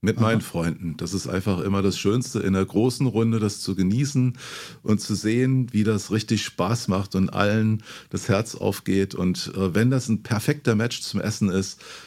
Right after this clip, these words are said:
Speaker 1: es gibt kaum was Schöneres, wenn alle dann da, äh, wirklich staunend in ihr Glas reinatmen und riechen und das genießen und merken, dass ich mir echt viel Mühe gegeben habe und die Leidenschaft bei allen für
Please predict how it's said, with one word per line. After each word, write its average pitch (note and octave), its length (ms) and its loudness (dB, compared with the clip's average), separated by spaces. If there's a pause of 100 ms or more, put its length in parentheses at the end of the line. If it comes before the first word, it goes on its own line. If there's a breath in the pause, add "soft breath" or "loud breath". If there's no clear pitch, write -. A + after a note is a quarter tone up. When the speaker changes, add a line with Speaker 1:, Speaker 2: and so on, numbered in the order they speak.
(180 loud breath)
Speaker 1:
es - 180 -4
gibt - 180 -2
kaum A2 240 0
was G#2 140 0
Schöneres, F#2+ 540 0
wenn F#2 160 2
alle G#2+ 200 2
dann G#2+ 200 2
da, G2 340 2 (400 loud breath)
äh, F#2+ 320 2
wirklich A2+ 460 0
staunend B2 760 0
in G2 120 0
ihr G2+ 180 2
Glas - 420 0
reinatmen A2 760 0
und G#2+ 300 0
riechen A#2 580 2
und G2+ 200 2 (380 loud breath)
das G#2+ 220 -2
genießen A2 420 0
und F#2+ 140 0
merken, A2 520 0
dass G2 160 0
ich A2 120 -2
mir G#2+ 160 2
echt C3+ 200 -2
viel C3 200 2
Mühe A#2+ 220 2
gegeben F#2+ 440 0
habe F#2+ 240 0
und F2+ 100 0
die F#2+ 80 4
Leidenschaft G#2+ 640 0
bei F#2 140 2
allen G2+ 440 2
für G#2 400 2